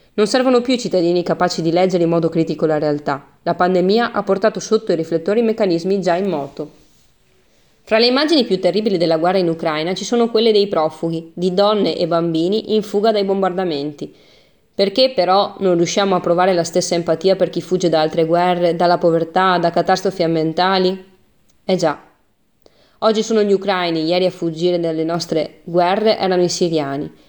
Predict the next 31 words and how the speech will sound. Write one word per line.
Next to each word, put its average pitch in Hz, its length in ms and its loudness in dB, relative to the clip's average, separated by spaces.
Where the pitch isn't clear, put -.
gli 170 100 0
iracheni 190 580 2
e 190 120 0
gli 180 80 2
afghani. 147 520 -4
È 185 140 -2
la 185 80 2
stessa 233 280 0
identica 190 480 0
cosa. 147 460 -2
Almeno 185 480 4
dovrebbe 185 340 2
essere 180 280 0
così. 156 360 -2
Questa 196 300 0
guerra, 180 400 2
fra 180 160 -2
i 165 60 0
suoi 170 160 0
effetti 180 260 -2
collaterali, 175 640 0
ha 196 60 2
portato 202 420 0
a 175 60 0
galla 214 320 2
tutto 220 260 -4
il 208 80 2
razzismo 208 460 0
di 180 100 0
noi 175 180 2
europei. 165 640 -2